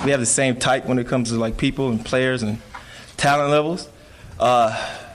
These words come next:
it's really easy for me, to be honest, because just the program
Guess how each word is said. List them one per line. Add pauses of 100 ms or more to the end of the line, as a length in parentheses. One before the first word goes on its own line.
(540)
it's
really
easy
for
me,
to
be
honest,
because
just
the
program